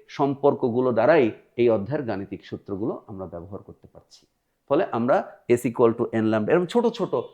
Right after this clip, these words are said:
সূত্রগুলো বিভিন্ন অঙ্কে খুব সহজে আমরা অ্যাপ্লাই করতে পারি। প্রিয় শিক্ষার্থীরা, এরকম গুরুত্বপূর্ণ অঙ্কগুলো, আহ, স্পেশাল নিয়মে শেখার জন্য এবং সহজ উপায়ে এটা বোঝার জন্য আপনারা সবাই ফিজিক্স ল্যাবের সাথেই থাকবেন।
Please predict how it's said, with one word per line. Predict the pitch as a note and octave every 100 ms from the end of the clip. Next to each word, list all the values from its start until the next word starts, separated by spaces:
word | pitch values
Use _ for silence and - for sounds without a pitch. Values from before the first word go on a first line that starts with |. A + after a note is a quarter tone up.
| _
সূত্রগুলো | - B2 B2 A#2 A#2
বিভিন্ন | G2 C3+ G3+ G3+
অঙ্কে | - A#2+ A2+ G#2 E2+ _ _
খুব | - -
সহজে | - C3 D#3+ F3+
আমরা | G#2 F#2+
অ্যাপ্লাই | - - -
করতে | - -
পারি। | - - _ _ _
প্রিয় | C#3+
শিক্ষার্থীরা, | C#3 E3+ F3+ F3 F#3 - - _ -
এরকম | F#3 G3 D#3 A#2+
গুরুত্বপূর্ণ | C#3 D3+ - - D#3 D3+ D3+ -
অঙ্কগুলো, | A#2+ A#2 A#2+ G#2+ G#2+ G#2 G#2 - _
আহ, | - G#2+ - -
স্পেশাল | - _ F3+ G#3 F3+
নিয়মে | B2 G#2+ E2+ - _ _ _ _ _ _ _
শেখার | - D3 F3 C#3+
জন্য | C#3 D#3+ E3+ A#3+ _ _
এবং | E3+ C#3 G#2+ -
সহজ | D#3 D#3 G#3+ - -
উপায়ে | B2 A2+ E2 - _ _
এটা | A2+ A2
বোঝার | G#2+ C3+ A#2+
জন্য | C3 D#3 -
আপনারা | G2 - F#2
সবাই | F2 F2+
ফিজিক্স | - F#2 -
ল্যাবের | F#2 F2+
সাথেই | F#2+ C3
থাকবেন। | B2 B2 B2+